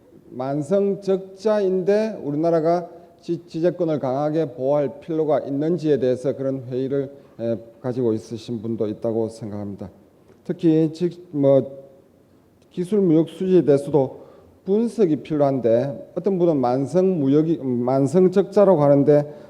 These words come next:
저는 뭐 이걸 또 자세히 분석해 보면 꼭 그렇지만 않다. 우리나라는 매우 액티브하게 성장을 하기 때문에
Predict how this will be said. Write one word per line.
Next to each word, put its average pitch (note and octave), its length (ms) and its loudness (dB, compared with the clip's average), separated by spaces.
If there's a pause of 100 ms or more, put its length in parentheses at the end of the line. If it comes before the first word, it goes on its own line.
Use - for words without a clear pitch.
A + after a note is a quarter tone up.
(100)
저는 F3 280 2
뭐 D3 160 4
이걸 D#3+ 300 2
또 C#3 180 -4
자세히 F#3 480 -4
분석해 G3 420 -2
보면 D#3+ 300 -2 (160)
꼭 F#3+ 220 -6
그렇지만 F#3+ 460 -4
않다. B2+ 400 -8 (400)
우리나라는 E3+ 720 0 (400)
매우 G3 540 4
액티브하게 E3 920 -2
성장을 E3 460 -4
하기 D3 160 -4
때문에 C#3+ 500 -4